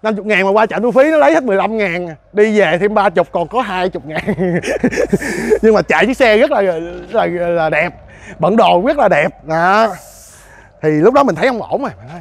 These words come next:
"Chết rồi, á, kiểu này trước sau cũng bể." Mình giấu được bữa hai bữa thôi chứ giờ <laughs> hết tiền rồi sao giấu, đúng không?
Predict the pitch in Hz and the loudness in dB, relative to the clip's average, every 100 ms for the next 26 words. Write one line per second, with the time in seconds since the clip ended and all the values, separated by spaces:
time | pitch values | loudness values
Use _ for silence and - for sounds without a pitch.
0 | - 170 156 - - 123 180 143 127 131 | -10 -10 -10 -16 -20 -18 -10 -8 -4 -2
1 | 202 117 117 143 120 202 190 - - - | -2 -4 -8 -6 -4 -4 -6 -16 -20 -20
2 | - - - 156 233 339 226 214 202 277 | -20 -18 -6 0 2 2 2 2 2 4
3 | 233 165 294 330 247 254 277 240 - 226 | 2 2 2 4 2 2 0 0 2 0
4 | - 254 339 - 190 202 208 202 233 208 | 0 0 0 0 -2 0 -2 -2 -2 0
5 | 233 330 359 - - - 233 294 247 | 2 2 0 -6 -20 -10 0 2 2